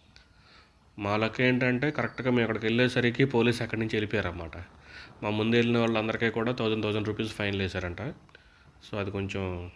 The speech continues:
చూసుకోండి. నిజంగా ఈ రిషికేష్ కానీ, మసూరి ట్రిప్లో కానీ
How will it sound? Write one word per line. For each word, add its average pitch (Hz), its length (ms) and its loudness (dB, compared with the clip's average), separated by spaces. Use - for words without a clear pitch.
చూసుకోండి. 90 480 -12
నిజంగా 110 360 -4
ఈ 123 140 2
రిషికేష్ 110 600 -2
కానీ, 104 420 -4
మసూరి 101 540 -2
ట్రిప్లో 104 440 -6
కానీ 101 420 -4